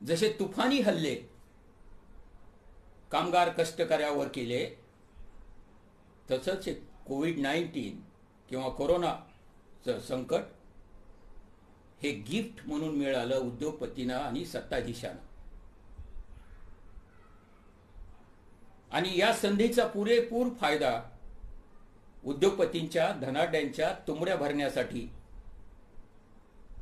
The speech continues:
मोदी सरकारनं केला. एकीकडं कामगार कायद्या-, कायद्यामध्ये बदल करण्याची गती वाढली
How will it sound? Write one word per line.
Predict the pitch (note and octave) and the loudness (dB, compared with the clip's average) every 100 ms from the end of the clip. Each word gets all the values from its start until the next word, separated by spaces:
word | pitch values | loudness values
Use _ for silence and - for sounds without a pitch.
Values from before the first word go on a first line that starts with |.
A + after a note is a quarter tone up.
| - - - | -14 -16 -8
मोदी | A#2 D3+ E3+ | -2 0 0
सरकारनं | E3 C3+ C#3 B2+ C3 | 0 0 0 0 0
केला. | A#2+ F#2+ - - - - - - - - - - - - - - - - - - - - - - - - - - - - - - - C#3 | -4 -6 -8 -14 -18 -18 -18 -20 -20 -18 -16 -16 -16 -18 -20 -20 -20 -20 -20 -20 -20 -20 -18 -18 -18 -18 -18 -20 -20 -18 -14 -14 -8 -6
एकीकडं | C3+ D#3+ D#3 E3+ E3 | -2 2 8 8 8
कामगार | E3+ D3+ D#3 E3 | 6 2 4 4
कायद्या-, | D3+ D3+ D3 E3 E3 - - - - - | 4 2 6 6 4 0 -8 -20 -14 0
कायद्यामध्ये | C#3 D#3 D3+ D#3 D#3+ D#3+ D#3 E3 | 2 2 0 2 2 4 2 0
बदल | C3+ D3 E3 G3 G3 - - - - - - - - - - - - - - - | 0 2 6 4 2 -10 -18 -18 -16 -14 -12 -12 -12 -14 -14 -14 -14 -14 -8 -2
करण्याची | D3+ F#3 F#3 E3 | 2 2 0 0
गती | D3 D3+ F#3 | 0 2 4
वाढली | E3 C3 B2+ C#3 | 4 4 0 -4